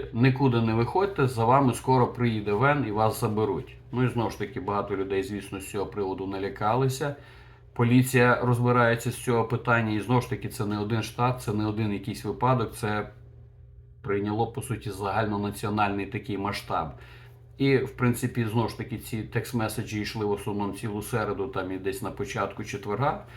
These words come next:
На даний момент це припинилося, але це все йшло із невідомих номерів. Тобто, хто це і що це, не зрозуміло.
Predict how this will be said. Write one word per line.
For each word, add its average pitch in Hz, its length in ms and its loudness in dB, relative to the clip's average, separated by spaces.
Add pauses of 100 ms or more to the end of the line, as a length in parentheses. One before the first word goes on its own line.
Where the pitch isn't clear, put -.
(180)
На 110 160 2
даний 117 300 4
момент 110 360 2
це 127 100 -2
припинилося, 147 880 -2 (380)
але 117 200 6
це 165 140 0
все 147 200 2
йшло 139 240 4
із 123 120 8
невідомих 123 640 6
номерів. 120 560 6 (1300)
Тобто, 127 280 -2
хто 135 300 4
це 127 180 2
і 117 60 2
що 123 200 2
це, 120 180 0
не 120 140 4
зрозуміло. 139 840 2